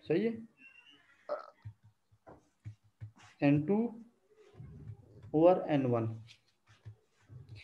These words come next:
तो इस, चूंकि, अ, जी, ये जो primary winding है इसकी और, अ, जो secondary है, इनके turn के रेशियो का आप लोगों को पता होगा, तो इससे आप लोग आसानी से ये वाली रेशियो भी find कर सकते हैं,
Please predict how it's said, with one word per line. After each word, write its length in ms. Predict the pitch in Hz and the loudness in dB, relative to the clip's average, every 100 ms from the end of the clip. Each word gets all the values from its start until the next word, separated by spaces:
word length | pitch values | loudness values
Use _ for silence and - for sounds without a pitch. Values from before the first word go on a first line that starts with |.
| - - _ | -20 -20 _
तो 380 | 165 202 - - - - - - | 8 8 6 -10 -20 -20 -2 6
इस, 360 | 226 220 - 262 143 147 | 6 4 -6 -8 -6 -2
चूंकि, 380 | 208 208 208 220 220 - - - | 0 6 10 12 10 0 -16 0
अ, 220 | 170 160 | 6 8
जी, 280 | 147 147 160 | 6 4 2
ये 260 | 160 156 151 | 4 4 6
जो 140 | 156 | 6
primary 480 | 151 170 208 226 226 | 6 6 8 6 8
winding 400 | 190 165 151 139 | 8 8 8 6
है 240 | 139 151 | 4 0
इसकी 340 | 156 - 139 147 | -2 -4 -4 -2
और, 500 | - 143 147 147 - | 4 8 6 4 -2
अ, 120 | 143 | -2
जो 180 | 139 135 | 0 0
secondary 500 | 147 139 165 170 165 | 0 2 2 4 6
है, 300 | 147 170 196 | 4 2 0
इनके 280 | 220 214 196 | 2 6 8
turn 300 | 202 208 202 | 10 6 6
के 120 | 185 | 6
रेशियो 320 | 190 196 202 | 8 8 6
का 80 | 185 | 6
आप 120 | 185 | 6
लोगों 160 | 180 170 | 2 2
को 120 | 170 | 2
पता 240 | 170 170 | 2 4
होगा, 280 | 196 180 165 | 4 4 2
तो 120 | 160 | 0
इससे 300 | 185 160 170 | -2 -2 2
आप 220 | 160 156 156 | 4 4 2
लोग 140 | 156 | 0
आसानी 340 | 143 151 156 | 0 0 -2
से 280 | 147 160 170 - - - 143 | 0 -2 -2 -6 -20 -8 4
ये 120 | 143 | 8
वाली 260 | 151 147 139 | 8 8 6
रेशियो 280 | 139 143 | 2 0
भी 100 | 135 | -2
find 280 | 131 147 180 - _ - | 2 2 2 -4 _ -8
कर 100 | 120 | -6
सकते 360 | - 110 - | -6 -12 -10
हैं, 200 | 113 - | -12 -12